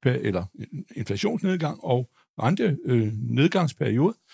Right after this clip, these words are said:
som har kørt fra, fra cirka femogfirs og kørt frem til, øh, til, til tyve, øh, enogtyve eller sådan noget lignende. Og nu er vi formentlig, øh, mange de tror, "Nå, men så har vi haft en bøvs opad, så skal vi derned igen." Nej, vi er formentlig på vej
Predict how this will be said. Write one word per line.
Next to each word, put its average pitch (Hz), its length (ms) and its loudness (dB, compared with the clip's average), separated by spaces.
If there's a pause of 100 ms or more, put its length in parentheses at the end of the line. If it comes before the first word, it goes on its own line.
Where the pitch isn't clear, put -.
(240)
som 120 120 2
har 117 80 4
kørt - 280 0
fra, 104 360 2
fra 98 300 0
cirka 147 220 -2
femogfirs 190 640 -4 (480)
og 123 180 0
kørt - 300 2
frem - 240 -2
til, 123 260 4
øh, 107 520 4
til, - 240 -6
til 123 160 -4
tyve, 147 420 0
øh, 107 440 -2 (280)
enogtyve 160 500 -2
eller 147 120 0
sådan 220 140 -4
noget 147 140 -2
lignende. 151 200 -2 (420)
Og 139 100 4
nu 190 200 4
er 139 140 4
vi 160 100 2
formentlig, 131 640 4 (100)
øh, 113 400 2 (140)
mange 156 280 2
de 170 100 -2
tror, 131 260 -2
"Nå, 147 60 0
men 180 140 0
så 135 80 2
har 127 80 4
vi 90 40 2
haft 90 120 -2
en 95 60 -14
bøvs 120 240 0
opad, 160 280 0
så 160 120 -4
skal 156 200 0
vi 117 60 -2
derned 117 340 -2
igen." 104 220 -4
Nej, 131 220 -2 (460)
vi 156 100 6
er 143 40 6
formentlig 139 560 2 (200)
på - 100 -10
vej - 160 -2